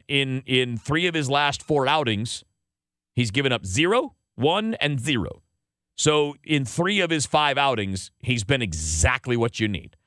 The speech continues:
Now, again, you want to avoid the blow-ups, not excusing those, but the point is, Matz is,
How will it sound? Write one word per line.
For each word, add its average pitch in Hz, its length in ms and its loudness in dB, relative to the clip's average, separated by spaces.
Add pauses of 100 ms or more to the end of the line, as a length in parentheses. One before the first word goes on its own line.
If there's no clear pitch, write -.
(180)
Now, 151 180 2 (140)
again, 165 320 -2 (140)
you 139 240 -4
want 143 160 2
to 143 100 4
avoid 135 340 0
the 117 60 0
blow-ups, 147 640 0 (400)
not 117 200 0
excusing 156 760 0
those, 95 300 2
but - 160 -4
the 127 60 -2
point 170 280 -2
is, 120 280 0 (800)
Matz 135 420 0
is, 123 180 -2